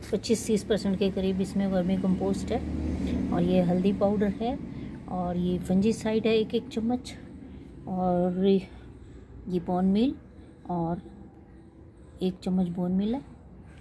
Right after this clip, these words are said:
और डेढ़ चम्मच के करीब ये नीम खली है और ये जो येलो येलो है, ये थोड़ी सी मैंने इसमें सरसों की खली डाल दी है, बिल्कुल थोड़ी सी, एक स्पून ही डाली है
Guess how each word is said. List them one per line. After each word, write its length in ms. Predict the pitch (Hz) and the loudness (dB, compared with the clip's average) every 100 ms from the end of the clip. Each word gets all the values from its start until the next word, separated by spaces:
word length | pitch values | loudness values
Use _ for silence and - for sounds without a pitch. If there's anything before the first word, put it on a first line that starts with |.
| - | -10
और 220 | 160 160 | -8 -6
डेढ़ 220 | 170 185 | 0 0
चम्मच 400 | 185 190 185 185 | 0 0 2 0
के 140 | - 185 | -2 -4
करीब 360 | 190 185 170 175 | -2 0 0 0
ये 280 | 175 170 170 | 2 2 2
नीम 260 | 170 180 | 2 2
खली 300 | 185 190 220 202 | 0 0 0 0
है 140 | 285 - - - - - | -4 -10 -18 -18 -10 -4
और 140 | 214 | 0
ये 180 | 220 226 | 2 4
जो 140 | 220 | 4
येलो 300 | 208 190 190 | 6 6 6
येलो 260 | 202 202 202 | 4 4 2
है, 120 | 196 | 2
ये 160 | 208 208 | 2 0
थोड़ी 280 | 196 196 190 | 2 2 0
सी 140 | 208 | -2
मैंने 240 | 190 185 | -2 0
इसमें 260 | 180 - 254 | -2 -2 -4
सरसों 340 | 254 175 170 175 | -2 -4 -4 -4
की 140 | 208 | -6
खली 300 | - 185 185 | -2 2 2
डाल 240 | 170 151 135 | 2 0 -2
दी 100 | 165 | -4
है, 60 | |
बिल्कुल 360 | 175 226 226 262 | -4 -4 -2 -2
थोड़ी 260 | - 202 190 | 2 2 4
सी, 120 | 208 | 4
एक 200 | 190 185 | 2 0
स्पून 320 | - 202 196 | -6 0 2
ही 60 | 196 | 2
डाली 300 | 165 170 | 0 0
है 80 | 208 | -2